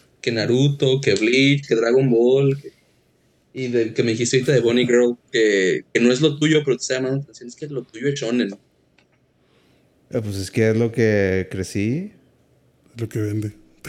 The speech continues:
Speaker 1: Es que, o
Speaker 2: Es
Speaker 1: sea,
Speaker 2: lo
Speaker 1: es
Speaker 2: que... a ver, ¿qué, qué? Pues es que, ¿cuál es, cuál sería otra,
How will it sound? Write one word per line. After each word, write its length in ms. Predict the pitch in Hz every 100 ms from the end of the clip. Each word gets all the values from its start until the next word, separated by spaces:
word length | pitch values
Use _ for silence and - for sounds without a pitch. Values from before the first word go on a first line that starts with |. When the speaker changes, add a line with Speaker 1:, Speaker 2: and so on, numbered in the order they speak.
| - _
Speaker 1:
Es 140 | 156 -
que, 180 | 202 190
o 40 |
Speaker 2:
Es 80 | -
Speaker 1:
sea, 160 | 170
Speaker 2:
lo 80 | 98
Speaker 1:
es 160 | 117 147
Speaker 2:
que... 480 | 113 107 98 92 87 - _ _ _ _ _ _ _ _ _ _ -
a 120 | 110
ver, 200 | 117 107
¿qué, 220 | 127 120
qué? 340 | 135 127 139 135 123 107 90 - - _ _ _ _ _ _ _
Pues 180 | - 104
es 120 | 107
que, 540 | 123 156 156 135 - _ _ _ _ _ -
¿cuál 260 | 120 123
es, 260 | 143 147 -
cuál 180 | 127 120
sería 280 | 156 135 131
otra, 880 | 131 143 135 127 117 104 98 117